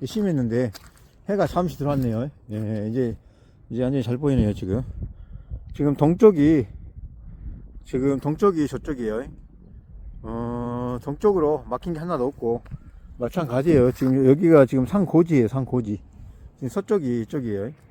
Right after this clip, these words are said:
지금 여기가, 여기가 지금 딱 이 길이, 가운데 길이 고지고, 지금 저 밑으로 보면 쭉 내려가고,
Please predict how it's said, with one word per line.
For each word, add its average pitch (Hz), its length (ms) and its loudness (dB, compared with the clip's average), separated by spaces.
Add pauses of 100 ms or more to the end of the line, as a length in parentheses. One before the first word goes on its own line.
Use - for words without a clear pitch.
(140)
지금 110 460 -8
여기가, 120 460 -2 (500)
여기가 131 200 0
지금 139 260 -6
딱 - 260 -2
이 156 80 -10
길이, 180 300 -2
가운데 165 500 0
길이 151 300 -2
고지고, 127 560 -2 (400)
지금 139 200 -4
저 151 220 2
밑으로 170 320 -2
보면 135 260 -6
쭉 165 280 -8
내려가고, 131 640 -4